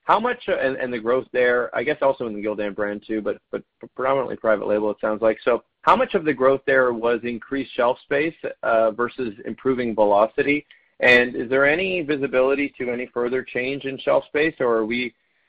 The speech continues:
are you sort of stable, uh, with where you are at today? Thanks.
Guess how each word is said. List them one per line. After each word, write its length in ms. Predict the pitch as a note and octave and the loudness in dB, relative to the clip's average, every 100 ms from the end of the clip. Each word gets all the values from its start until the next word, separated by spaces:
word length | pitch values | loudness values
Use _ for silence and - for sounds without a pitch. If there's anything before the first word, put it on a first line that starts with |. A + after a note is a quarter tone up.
| _ | _
are 100 | A2+ | 0
you 140 | A#2+ B2 | 2 2
sort 160 | C3+ B2+ | -2 -2
of 60 | - | -2
stable, 540 | B2 A#2+ A#2 A#2+ G#2+ - | 2 2 6 4 4 0
uh, 260 | A2 G#2+ | 0 2
with 180 | G#2 A2 | 0 -4
where 160 | - A2 | -2 0
you 160 | G#2 G#2 | 0 2
are 260 | G#2 G2+ | 2 2
at 180 | F#2+ - - | 0 -2 -10
today? 260 | G#2+ F#2+ - _ _ _ _ _ _ _ - | -8 -8 -8 _ _ _ _ _ _ _ -10
Thanks. 220 | G2+ | -10